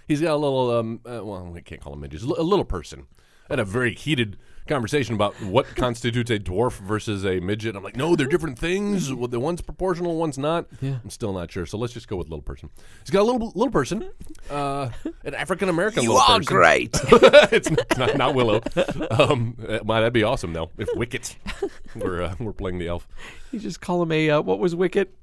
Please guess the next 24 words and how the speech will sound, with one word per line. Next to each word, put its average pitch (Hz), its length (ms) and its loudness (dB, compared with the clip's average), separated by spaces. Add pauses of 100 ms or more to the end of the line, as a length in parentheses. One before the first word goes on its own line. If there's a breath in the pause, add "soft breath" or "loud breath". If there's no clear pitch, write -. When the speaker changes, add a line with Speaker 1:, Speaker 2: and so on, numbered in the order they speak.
(240)
Speaker 1:
He 120 60 -2
was 131 100 -4
a 160 80 0
Speaker 2:
Or 156 100 6
not 160 200 4
Wicket. 139 260 2
What 160 160 4
was 151 160 6
Willow? 156 320 6
Speaker 1:
An 143 60 -2
Speaker 2:
He 156 160 0
was 139 240 -2
Speaker 1:
Ewok? - 40 -20 (160)
He 113 80 -8
was 104 140 -6
Speaker 2:
no, 208 140 6
Speaker 1:
a, - 20 0
Speaker 2:
no. 202 120 4
What 185 160 2
were 196 100 2
they 180 120 0
called? 160 300 2
Them 160 140 4
Speaker 1:
uh, - 20 -2